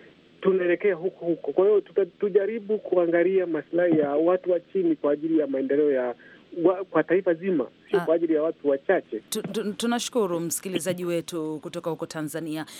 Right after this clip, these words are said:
Speaker 2: Vile vile katika laini ya simu tuna msikilizaji kutoka Kenya. Karibu msikilizaji,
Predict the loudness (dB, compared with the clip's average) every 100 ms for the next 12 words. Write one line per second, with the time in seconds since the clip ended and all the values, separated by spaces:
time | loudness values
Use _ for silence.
0 | -18 -12 -6 -4 -4 -4 -4 -6 -6 -6
1 | -6 -4 -4 -4 -6 -4 -4 -4 -6 -6
2 | -8 -6 -4 -2 -2 -4 -10 -10 -8 -8
3 | -4 -4 -2 -6 -6 -6 -4 -4 -8 -8
4 | -8 -4 -4 -6